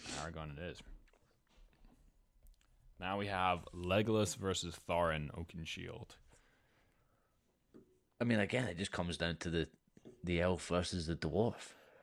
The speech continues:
Speaker 1: Mm-hmm.
Speaker 2: Very similar, and I feel like he would find it a lot easier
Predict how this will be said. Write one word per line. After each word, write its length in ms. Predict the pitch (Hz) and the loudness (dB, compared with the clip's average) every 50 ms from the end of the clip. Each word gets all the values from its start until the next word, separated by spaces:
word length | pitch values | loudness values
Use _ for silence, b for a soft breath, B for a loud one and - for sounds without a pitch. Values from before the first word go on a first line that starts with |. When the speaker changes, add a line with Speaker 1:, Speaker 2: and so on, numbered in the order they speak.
| b - 95 | b -8 -6
Speaker 1:
Mm-hmm. 340 | 85 82 90 87 85 82 78 - - - _ _ _ _ _ _ _ _ _ _ _ _ _ _ _ _ _ _ _ _ _ _ _ - - - - | -4 -4 -2 -2 -2 -4 -6 -8 -12 -20 _ _ _ _ _ _ _ _ _ _ _ _ _ _ _ _ _ _ _ _ _ _ _ -12 -12 -10 -6
Speaker 2:
Very 300 | 80 76 95 92 90 85 | 2 6 6 8 8 6
similar, 360 | - - - 92 85 85 - | 6 4 4 4 6 6 6
and 80 | - 98 | 8 8
I 80 | 98 82 | 8 8
feel 200 | - - 117 123 | 10 10 10 12
like 140 | 123 120 120 | 10 10 8
he 60 | 107 95 | 6 4
would 140 | 92 82 - | 4 2 2
find 260 | - - 92 92 85 | 2 2 2 2 2
it 80 | - 62 | 0 0
a 40 | 85 | 2
lot 160 | 90 90 - 73 | 0 0 0 2
easier 360 | 87 95 98 90 90 85 | 2 2 2 2 0 -2